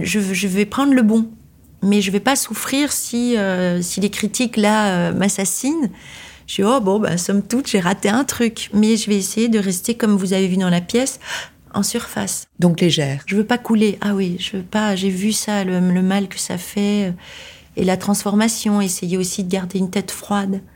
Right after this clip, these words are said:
Speaker 1: C'est difficile, hein, parce qu'on s'excite beaucoup, c'est, c'est très excitant. Donc on s'excite et, euh, il faut raison, il faut sa-, euh, comment on dit, raison garder,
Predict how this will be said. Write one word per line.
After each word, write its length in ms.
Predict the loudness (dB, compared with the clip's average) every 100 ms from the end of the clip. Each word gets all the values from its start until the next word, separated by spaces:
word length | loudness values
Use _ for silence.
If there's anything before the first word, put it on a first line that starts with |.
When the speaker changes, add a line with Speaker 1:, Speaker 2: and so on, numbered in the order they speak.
| -20 -20 -20 -20 -20 -20
Speaker 1:
C'est 120 | -12 -8
difficile, 460 | -4 -2 0 0 2
hein, 160 | 0 -2 -10
parce 120 | -6
qu'on 100 | -6
s'excite 640 | -6 -6 -6 -6 -8 -8 -12
beaucoup, 420 | -12 -10 -8 -6
c'est, 200 | -6 -6
c'est 160 | -8 -6
très 220 | -6 -4
excitant. 560 | -6 -10 -10 -6 -6 -6 -16 -20 -20 -20 -14 -8
Donc 100 | -4
on 40 | -4
s'excite 680 | -4 -8 -6 -4 -6 -6
et, 220 | -6 -4 -4
euh, 240 | -4 -4 -6 -10 -20 -20 -20 -20 -20 -16 -16 -16 -18 -20 -20 -20 -10
il 140 | -8 -6
faut 180 | -4
raison, 500 | 0 0 0 0 0 0
il 80 | -2
faut 120 | -4
sa-, 160 | -2 -2 -2
euh, 40 | -2
comment 220 | 0 2
on 40 | 2
dit, 240 | 2 0
raison 280 | 0 0 2
garder, 400 | 0 0 -2